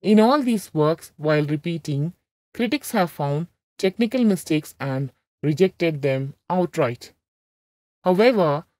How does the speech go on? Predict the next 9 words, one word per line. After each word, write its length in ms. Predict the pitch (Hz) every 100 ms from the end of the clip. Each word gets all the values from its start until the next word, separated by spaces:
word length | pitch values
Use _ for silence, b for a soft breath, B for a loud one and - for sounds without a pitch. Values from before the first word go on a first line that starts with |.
| _
the 120 | 185
controversy 760 | 202 190 202 220 269 254 233 254
over 560 | - 175 147 139 143 - _ _
inheritance 680 | 170 202 202 247 254 247 226
of 160 | 190 - -
acquired 500 | 143 - 208 233 220
character 640 | 196 165 151 156 147 147 - _ _ _
still 320 | - 147 175
continues. 760 | - 196 190 185 151 131 -